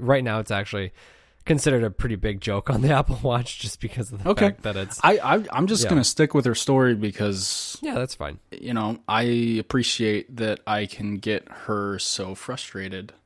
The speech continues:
Speaker 1: That's funny.
Speaker 2: when I mess with her and
Speaker 1: That's good.
Speaker 2: do
Speaker 1: That's good.
Speaker 2: pranks, and I don't, I don't ruin her day.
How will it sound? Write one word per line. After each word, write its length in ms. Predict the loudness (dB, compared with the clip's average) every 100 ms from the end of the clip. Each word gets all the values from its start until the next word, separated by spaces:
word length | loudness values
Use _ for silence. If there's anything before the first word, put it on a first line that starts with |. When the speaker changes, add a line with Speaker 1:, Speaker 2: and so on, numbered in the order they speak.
| _ -12
Speaker 1:
That's 200 | -10 -10
funny. 220 | -8 -8
Speaker 2:
when 140 | -6 -6
I 80 | -4
mess 260 | -4 -6
with 140 | -6 -6
her 200 | -8 -10 -8
and 140 | -6
Speaker 1:
That's 120 | -4
good. 200 | -4 -4 -8 -10
Speaker 2:
do 160 | -6
Speaker 1:
That's 120 | -6 -6
good. 80 |
Speaker 2:
pranks, 500 | -6 -4 -4 -6 -6 -10
and 540 | -8 -6 -6 -8 -10 -14 _ _ _ _ _ _
I 80 | -2
don't, 240 | 0 0
I 100 | 0
don't 280 | 0 0 -4
ruin 240 | -8 -12 -12
her 140 | -14
day. 160 | -16 -14